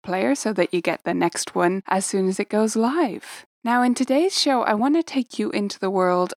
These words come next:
of Mister Zoltan Kodály and the world of solfa. Now, just a quick note about this episode. This is really for those who are not super familiar with Kodály in general or solfa teaching,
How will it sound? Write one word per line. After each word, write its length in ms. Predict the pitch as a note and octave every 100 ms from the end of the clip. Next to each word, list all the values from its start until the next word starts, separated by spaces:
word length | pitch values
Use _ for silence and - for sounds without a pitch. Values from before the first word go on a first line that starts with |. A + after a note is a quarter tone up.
| -
of 300 | F3 E3+ G3
Mister 360 | F3+ - F#3 E3+
Zoltan 580 | E3 D#3+ - E3+ D#3+
Kodály 680 | D#3+ - F3 E3 E3 A3 E4 - _ _ _
and 480 | G3+ G3+ F#3+ F#3+ F#3 -
the 100 | G3
world 400 | F#3 F3+ F3 F3 -
of 240 | F3+ E3+ - -
solfa. 680 | - G3 A3+ - - - F#3+ _
Now, 140 | D4 C4+
just 240 | D4+ -
a 60 | -
quick 280 | - D#4+ -
note 220 | B3+ A#3
about 240 | A3 G#3
this 220 | G#3 G3+
episode. 560 | G3 F#3+ G3 G3 G3 F#3+
This 240 | B3+ C4 C4+
is 160 | B3
really 380 | A#3+ A3 A3+ A#3
for 180 | - G3
those 340 | G3 F#3+ F#3
who 280 | - G3+ F#3+
are 340 | F#3 F#3 F3 - _
not 300 | C4 C4+ -
super 320 | - C4 B3
familiar 460 | A#3 A3 A3 A3+ A3+
with 260 | A3 G#3 -
Kodály 640 | A3 G#3+ G3+ G#3+ A3 -
in 200 | G#3 G3+
general 640 | G3+ G#3+ A3+ A#3 B3 A#3+ F#3
or 100 | F#3+
solfa 640 | - A3+ A#3 A#3 A#3+ A#3
teaching, 640 | - A3+ - A#3 A3 A3